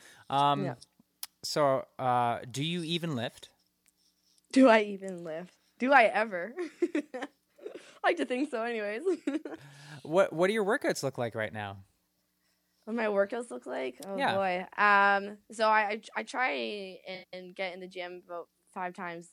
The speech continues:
Speaker 2: five times a week. Um, I do my T R X, warm up with that. Um, and I try and keep it, you know, my leg days, um, uh, keep it separate from my shoulders and triceps, back and biceps another day. And, uh, I try and squeeze cardio in there, but I'm not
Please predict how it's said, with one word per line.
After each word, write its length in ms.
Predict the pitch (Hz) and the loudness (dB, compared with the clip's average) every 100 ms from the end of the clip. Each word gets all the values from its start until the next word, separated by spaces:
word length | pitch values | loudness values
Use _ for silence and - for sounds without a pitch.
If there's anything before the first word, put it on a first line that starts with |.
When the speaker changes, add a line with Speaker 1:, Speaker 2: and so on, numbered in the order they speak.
| _ | _
Speaker 2:
five 100 | 175 | -12
times 200 | 185 175 | -10 -8
a 60 | 170 | -6
week. 260 | 170 240 - - - - - | -6 -6 -10 -20 -20 -20 -2
Um, 420 | 175 165 165 165 | 2 2 0 -6
I 80 | 175 | -8
do 140 | 180 190 | -6 -4
my 160 | 175 | -4
T 220 | 180 202 180 | -6 -4 -2
R 160 | 170 | 0
X, 320 | 175 190 - | 2 0 -4
warm 180 | 180 175 | -8 -6
up 140 | 170 170 | -6 -8
with 160 | 165 | -6
that. 400 | 185 214 220 214 - - _ _ _ | 4 8 8 6 -2 -20 _ _ _
Um, 680 | - 180 175 170 165 165 180 - | 0 2 2 -2 -6 -10 -18 -14
and 200 | 175 170 | -12 -8
I 120 | 170 | -10
try 280 | 175 208 180 | -10 -8 -8
and 100 | 180 | -8
keep 160 | 190 175 | -10 -10
it, 100 | 160 | -10
you 100 | 170 | -10
know, 60 | |
my 140 | 160 165 | -12 -6
leg 280 | 190 220 220 | -4 -4 -4
days, 600 | 208 208 202 202 208 - _ _ _ _ _ | -4 -4 -4 -6 -8 -20 _ _ _ _ _
um, 680 | 165 160 156 156 151 165 165 _ _ _ _ _ 185 175 | -10 -8 -6 -8 -12 -16 -20 _ _ _ _ _ -14 -8
uh, 160 | 156 160 | -8 -6
keep 140 | 190 | -6
it 80 | 175 | 0
separate 280 | 185 175 170 | 0 0 -4
from 120 | 170 | -4
my 120 | 156 | -6
shoulders 320 | - 170 165 | -4 -2 -2
and 100 | 175 | -2
triceps, 640 | 240 262 277 262 262 254 226 | 2 4 4 2 2 0 -6
back 300 | 202 180 180 | -4 -4 -4
and 80 | 175 | -4
biceps 340 | 190 196 160 | -6 -4 -8
another 300 | 185 233 277 277 | -6 -2 -2 0
day. 500 | 269 262 254 247 254 _ _ _ _ - | 2 2 2 0 -2 _ _ _ _ -6
And, 520 | 190 180 185 185 180 | -2 -2 -2 -4 -2
uh, 160 | 175 175 | 0 2
I 60 | |
try 180 | 180 190 | 0 -2
and 180 | 196 202 | -4 -4
squeeze 260 | - 196 185 | -6 -8 -8
cardio 400 | 233 214 214 202 | -2 -2 0 -2
in 100 | 208 | 0
there, 200 | 202 202 | 0 0
but 240 | 180 170 | 0 0
I'm 260 | 135 175 180 | 0 -4 -4
not 420 | 175 175 175 - | -4 -2 -4 -8